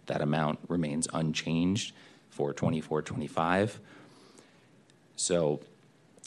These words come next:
the only request here, D B I's request here, was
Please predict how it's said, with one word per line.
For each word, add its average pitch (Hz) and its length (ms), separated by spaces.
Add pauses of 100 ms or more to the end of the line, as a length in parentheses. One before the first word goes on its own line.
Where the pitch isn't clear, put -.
the 101 200
only 110 320
request 104 500
here, 82 540 (400)
D 107 100
B 107 160
I's 98 220
request 87 380
here, 73 440
was 82 520